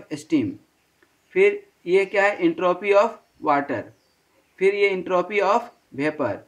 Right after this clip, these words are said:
entropy of steam, ठीक है। तो these are the properties of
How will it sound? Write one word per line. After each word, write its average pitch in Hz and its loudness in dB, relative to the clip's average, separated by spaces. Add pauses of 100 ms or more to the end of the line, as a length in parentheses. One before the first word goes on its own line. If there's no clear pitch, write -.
(260)
entropy 170 -2
of 226 0 (360)
steam, 110 -10 (1600)
ठीक 208 -4
है। 294 2 (520)
तो 165 -4
these 208 -6
are 175 2
the 214 2 (2000)
properties 170 0
of 233 2